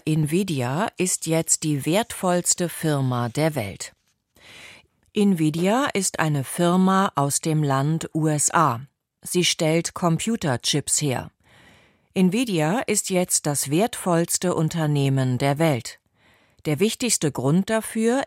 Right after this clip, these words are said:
ist die künstliche Intelligenz. Die Abkürzung für künstliche Intelligenz ist K I.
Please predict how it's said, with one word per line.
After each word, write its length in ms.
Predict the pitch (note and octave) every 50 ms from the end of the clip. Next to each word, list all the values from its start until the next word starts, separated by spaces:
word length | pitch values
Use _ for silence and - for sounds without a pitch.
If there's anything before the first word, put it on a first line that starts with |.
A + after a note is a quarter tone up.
| -
ist 480 | - E3 D#3+ - - - - - - -
die 140 | F#3+ F#3+ -
künstliche 960 | - - G#3 G#3+ G#3 G3+ - - - - C#3+ C3+ C3 - - C#3+ D3 E3+ -
Intelligenz. 1040 | - D#3 D3+ D3 - - D3+ C#3+ C#3 D3 D3 - F3+ F#3 D3+ B2 - - - - - - _ _ _ _ _ _ _ _ _ _ _ _ _ _ - - _ _ _ _ _ _ _ -
Die 100 | F#3 -
Abkürzung 920 | - A#3 - - - - A#3 G#3 G3 F#3 - - - G3+ G3 A3 C#4 D#4 -
für 460 | - - - - A3 G#3+ G#3 G#3 G#3 -
künstliche 720 | - G#3+ G#3+ G#3 G#3 - - - G3 F#3+ F3+ - F#3+ F3+
Intelligenz 1000 | - E3 E3 - - E3+ E3 E3+ E3 - D#3 D3 D3 C#3+ E3 G#3+ C#4 - - - - -
ist 440 | E3 E3 D#3 - - - - -
K 240 | - - E3 D#3+ D#3+ - -
I. 260 | F3+ E3 C#3+ A2+ -